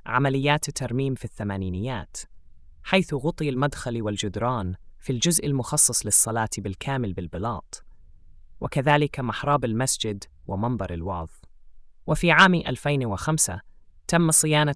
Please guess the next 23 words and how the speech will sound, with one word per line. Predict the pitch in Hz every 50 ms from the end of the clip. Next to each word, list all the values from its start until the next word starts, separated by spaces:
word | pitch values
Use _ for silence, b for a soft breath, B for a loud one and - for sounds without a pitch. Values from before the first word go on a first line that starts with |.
| - -
وتجديد | 127 120 110 - - 107 - - - 143 143 - 123
واجهات | 110 110 104 104 - 104 107 123 135 135 - 110
المسجد | 104 107 123 120 - - 110 101 98 - -
الداخلية | 107 95 - 113 104 95 - - 120 123 120 107 92 - -
والخارجية. | 101 95 87 - - 95 85 - 82 - 113 101 82 76 - - - - - -
يتميز | 151 - - 165 202 226 220 214 185 156
المسجد | 147 131 127 156 - - - 127 110 - - - - -
بمخططه | 127 117 110 - - 113 - - 135 127 - 120
المستطيل | 113 98 95 92 - - - 98 - - 135 127 90 80 - - - - - -
وسقفه | - - - - 170 - - - - 120 117
الخشبي | 98 - - - - - 95 90 110 113 98 95 - - - - - - - - -
وبنيته | - 127 143 135 143 147 147 139 - - 110 107
الطوبية، | - - - 98 87 - 113 107 92 82 82 - - - - - - - - - - -
كما | - 208 196 170
يمكنكم | 156 147 147 - - 190 180 - - 147
أن | - 123
تشاهدوا | - - 113 - 156 156 143 127 117 98 101 101 98 104 -
نقشًا | 143 147 - - - 120 113
شعريًا | - - - 95 - 135 147 135 107 92 85 82 87 - - -
للشاعر | 101 - - - - 147 139 113 101
سعدي | 95 - - 165 143 123 90 - 85 82 92 - - - - - -
عند | 107 101 90 90
المدخل. | 87 92 101 101 - - - 80 80